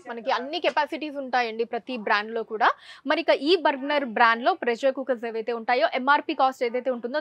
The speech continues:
దాని మీద ఫ్లాట్ థర్టీ పర్సెంట్ ఆఫర్ అండి ఈ అక్టోబర్ థర్డ్ నుంచి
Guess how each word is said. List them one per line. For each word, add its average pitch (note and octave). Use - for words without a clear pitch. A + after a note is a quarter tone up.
దాని A#3+
మీద C4+
ఫ్లాట్ D4
థర్టీ F#4
పర్సెంట్ C#4
ఆఫర్ A#3
అండి A#3+
ఈ D4+
అక్టోబర్ A3+
థర్డ్ G#3
నుంచి E4